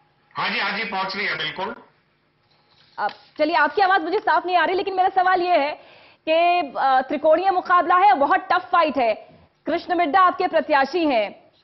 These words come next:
Speaker 2: जिनके पिताजी दस साल विधायक भी रहे, अ, जींद के। अ, कैसे चुनौती आप देख रहे हैं? क्योंकि हो सकता है लोग नाराज रहे कि दो महीने पहले आपका कैंडिडेट आया, उसको आपने प्रत्याशी बना दिया,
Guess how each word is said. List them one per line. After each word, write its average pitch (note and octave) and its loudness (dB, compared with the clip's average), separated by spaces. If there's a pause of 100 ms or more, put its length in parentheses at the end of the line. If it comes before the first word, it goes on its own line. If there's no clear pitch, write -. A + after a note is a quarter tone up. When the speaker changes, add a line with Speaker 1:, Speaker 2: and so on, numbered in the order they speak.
Speaker 2:
जिनके C#4+ -2
पिताजी E4 0
दस C4+ 0
साल E4+ 0
विधायक C#4+ 0
भी E4+ -2
रहे, D#4 2
अ, B3+ -2
जींद D4+ -2
के। A#3+ 0 (560)
अ, B3+ 2
कैसे D#4 0
चुनौती F#4 0
आप F4+ 2
देख E4+ -2
रहे F4 4
हैं? F4 2
क्योंकि E4+ -4
हो C#4 4
सकता E4+ 0
है F4 4
लोग D#4+ 0
नाराज C4+ 2
रहे E4 2
कि - -6
दो C4+ 2
महीने D#4 0
पहले D4 0
आपका D#4 0
कैंडिडेट C#4+ -2
आया, D4 4
उसको C4+ 0
आपने D4+ 0
प्रत्याशी C4+ -2
बना C#4 2
दिया, C4+ 2